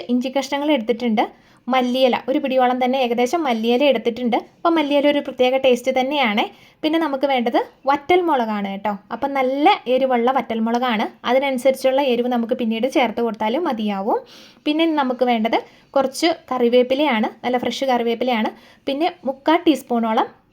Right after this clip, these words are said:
പെരിഞ്ജീരകമാണ് ഇവിടെ ചേർത്ത് കൊടുത്തിരിക്കുന്നത്. ആ, ഇനി വേണ്ടത് ഒരു ടീസ്പൂൺ കുരുമുളകും കൂടിയാണ് കേട്ടോ.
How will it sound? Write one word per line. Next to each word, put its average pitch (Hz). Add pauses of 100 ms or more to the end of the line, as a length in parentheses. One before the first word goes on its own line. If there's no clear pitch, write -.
പെരിഞ്ജീരകമാണ് 311
ഇവിടെ 220
ചേർത്ത് 226
കൊടുത്തിരിക്കുന്നത്. 220 (540)
ആ, 226 (420)
ഇനി 349
വേണ്ടത് 254 (280)
ഒരു 320 (120)
ടീസ്പൂൺ 240 (300)
കുരുമുളകും 302
കൂടിയാണ് 233
കേട്ടോ. 208